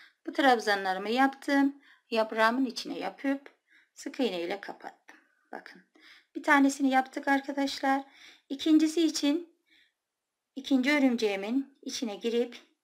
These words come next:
iki, iki tane kanadını aldım arkadaşlar şu şekilde. Aynı bu yaprakta ne yaptıysak diğer örümceklerin içine de aynı şekilde bu yapraklardan yapıyoruz arkadaşlar. İki, iki olarak aldım.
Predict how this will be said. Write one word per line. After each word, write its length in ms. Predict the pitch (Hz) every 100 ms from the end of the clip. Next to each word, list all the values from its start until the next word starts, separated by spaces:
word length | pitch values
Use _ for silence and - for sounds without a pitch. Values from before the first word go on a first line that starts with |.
| _ _ _ _ _ _ _ _ _ _
iki, 300 | - 233 - _ _
iki 200 | - 269
tane 280 | - 196 -
kanadını 480 | - 220 196 - -
aldım 260 | - -
arkadaşlar 600 | - - - - - -
şu 160 | 233 -
şekilde. 460 | - - - - - - _ _ _ _ _ - - - _ -
Aynı 580 | 311 302 233 220 302 - _ _ _ _ _ _ -
bu 40 |
yaprakta 520 | 285 247 214 196 -
ne 80 | 202
yaptıysak 760 | 240 254 285 269 277 262 - - _ 233
diğer 280 | 262 285
örümceklerin 560 | 240 226 214 196 196 190
içine 340 | 220 285 247
de 60 | -
aynı 200 | 262 240
şekilde 560 | - - 180 214 302 - _ _ _ _ _ _ _ _ _
bu 60 | 285
yapraklardan 680 | 220 - - - 165 - 269
yapıyoruz 540 | 277 208 - 160 -
arkadaşlar. 680 | 170 - 180 175 - 220 -
İki, 600 | 240 240 262 247 240 - _
iki 220 | 214 - 226
olarak 480 | 196 196 190 -
aldım. 300 | 143 147 -